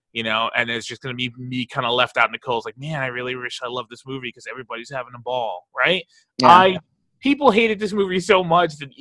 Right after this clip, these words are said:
Speaker 1: that I was reevaluating my feelings about it. Like, "Wait a minute.
Speaker 2: <laughs>
Speaker 1: It's not, I mean, it's not Hitler.
Speaker 2: Well,
Speaker 1: You know, it's just a bad movie, but it's not World War
Speaker 2: let,
Speaker 1: Two."
Speaker 2: let us know what you think.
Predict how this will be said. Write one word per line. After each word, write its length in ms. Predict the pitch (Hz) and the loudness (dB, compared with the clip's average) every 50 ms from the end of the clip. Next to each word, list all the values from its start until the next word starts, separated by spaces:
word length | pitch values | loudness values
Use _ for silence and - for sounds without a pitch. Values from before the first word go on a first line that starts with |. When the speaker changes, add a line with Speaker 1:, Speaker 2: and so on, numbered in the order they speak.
| 139 - | -18 -14
Speaker 1:
that 160 | 147 143 147 151 | -8 -2 0 4
I 160 | 156 170 185 | 4 4 4
was 320 | 180 165 147 135 139 - | 4 2 0 -2 -6 -12
reevaluating 1040 | - 135 156 190 202 196 160 131 143 139 151 175 180 170 160 147 131 123 117 110 117 | -10 -4 0 6 8 6 8 8 10 12 12 12 10 10 8 8 8 8 8 4 2
my 180 | 117 110 110 | 0 -2 -2
feelings 420 | - - 117 107 107 107 110 104 117 | -2 -2 -2 -2 -2 -4 -8 -12 -8
about 240 | 110 - 98 - | -6 -4 0 2
it. 140 | 226 - - - | 0 0 2 0
Like, 100 | 320 - 113 - - | -2 -2 -2 -2 -2
"Wait 120 | 453 - 123 - | -2 -2 0 -2
a 60 | 523 - - - 571 | -4 -4 -4 -6 -6
minute. 80 | 480 - _ _ - - - _ | -6 -6 _ _ -8 -8 -8 _
Speaker 2:
<laughs> 500 | _ _ 494 - - _ _ 571 494 - | _ _ -10 -10 -10 _ _ -10 -8 -8
Speaker 1:
It's 160 | 240 - - - - | -8 -12 -12 -4 -2
not, 160 | 117 110 101 95 110 | 0 0 0 -2 -4
I 40 | 123 | 0
mean, 200 | 123 113 110 110 | 0 2 2 2
it's 200 | 110 107 - - | 0 -2 -4 -2
not 220 | 143 113 101 98 - - | 0 0 0 0 -2 -8
Hitler. 400 | 98 107 147 165 - - 98 90 - | -2 2 2 2 2 -2 -10 -6 0
Speaker 2:
Well, 320 | - 135 131 127 123 - - _ - _ _ 117 117 | 2 4 6 6 4 2 0 _ -16 _ _ -4 -2
Speaker 1:
You 60 | 127 | -2
know, 120 | 135 139 143 | 0 4 4
it's 160 | 156 - - | 2 2 2
just 260 | - - - - - - | 2 2 2 2 2 0
a 80 | 170 160 | -2 0
bad 400 | - 147 156 165 147 123 117 123 | 2 4 6 6 6 6 4 4
movie, 440 | 139 175 202 175 135 120 107 107 | 6 8 8 8 8 6 2 -2
but 180 | 104 107 104 104 | -2 -4 -8 -8
it's 240 | 104 104 - - _ | -10 -16 -18 -16 _
not 260 | 156 156 147 131 120 - - | -4 0 0 0 0 -2 -4
World 360 | 127 135 139 131 127 123 117 117 127 | -4 -2 -2 0 0 -2 -6 -8 -8
War 260 | 120 117 110 98 101 - | -6 -4 -4 -4 -4 -4
Speaker 2:
let, 100 | 156 - 120 | -4 -6 -6
Speaker 1:
Two." 120 | - - 143 147 147 | -6 -4 -2 2 4
Speaker 2:
let 100 | 156 170 | 6 6
us 200 | 190 196 - - | 6 4 4 2
know 160 | 202 196 202 | 4 4 6
what 160 | 202 202 - | 4 2 0
you 80 | - 220 | -2 -4
think. 500 | - - 185 175 175 170 165 - - | 0 4 4 6 6 4 2 -4 -10